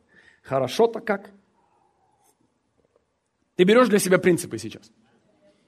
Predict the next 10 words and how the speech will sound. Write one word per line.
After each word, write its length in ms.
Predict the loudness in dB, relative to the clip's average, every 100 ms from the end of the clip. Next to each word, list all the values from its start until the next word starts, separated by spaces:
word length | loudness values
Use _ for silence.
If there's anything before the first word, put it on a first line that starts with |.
| _ _ -4
Да, 160 | -4
сегодня 360 | 0 4 4 6
мы 100 | 4
о 60 |
принципах, 440 | 4 0 0 -4 -4
церковь. 300 | -4 -6 -18 _ _ _ _ _ _ _
Сегодня 360 | -4 0 2
мы 120 | 4 2
о 40 |
принципах. 520 | 0 -4 -6 -18 -20